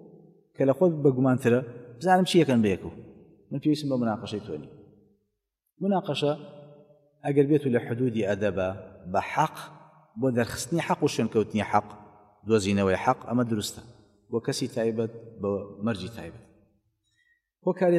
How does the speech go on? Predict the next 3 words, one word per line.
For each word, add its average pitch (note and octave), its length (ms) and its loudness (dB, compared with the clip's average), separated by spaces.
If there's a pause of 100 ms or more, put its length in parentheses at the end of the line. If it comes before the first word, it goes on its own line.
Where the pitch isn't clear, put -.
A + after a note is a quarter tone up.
دەرەچیەکانی D#3 600 2
بیدعە، F#2+ 280 -4 (2250)
جوانکردنی B2+ 680 -2